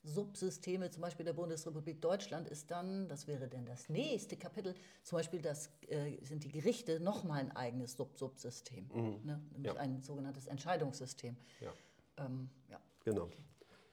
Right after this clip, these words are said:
Speaker 1: Ja, also ich, ähm, glaub, wir kommen jetzt ja allmählich zum Ende hin. Irgendwie was, ich hätte vielleicht noch einen
Speaker 2: Ja.
Speaker 1: Punkt, ich würd noch kurz sagen, Fortschritt.
Speaker 2: Ja.
Speaker 1: Als Begriff sollte man noch mal anführen.
Speaker 2: Ja.
Speaker 1: Äh,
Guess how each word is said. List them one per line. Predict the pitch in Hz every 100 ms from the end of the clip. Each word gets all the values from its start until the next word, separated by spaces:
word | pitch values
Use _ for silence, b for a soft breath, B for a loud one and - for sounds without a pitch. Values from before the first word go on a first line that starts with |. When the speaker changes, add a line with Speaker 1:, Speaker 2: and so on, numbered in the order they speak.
| B
Speaker 1:
Ja, | 160 143
also | - 180
ich, | 190 - -
ähm, | 180 175 170
glaub, | - 202
wir | 202
kommen | - - 254
jetzt | 214 208
ja | -
allmählich | 175 180 190 185 233 254 -
zum | - -
Ende | - 254 277
hin. | 285 302 349 -
Irgendwie | 254 247 262
was, | 240 240 -
ich | 220
hätte | 220 226
vielleicht | - 202 202
noch | 202 - - -
einen | 185 214
Speaker 2:
Ja. | 202
Speaker 1:
Punkt, | 240 208 - - - -
ich | -
würd | 190
noch | - -
kurz | - 185 - -
sagen, | 165 180
Fortschritt. | 170 - 214 - - 214 - -
Speaker 2:
Ja. | 123 120 117 131 -
Speaker 1:
Als | 170 -
Begriff | 180 190 220 -
sollte | - 165 165
man | 160 165
noch | -
mal | 185
anführen. | - 175 - 202 190 196 240 269 -
Speaker 2:
Ja. | 113 98 - -
Speaker 1:
Äh, | -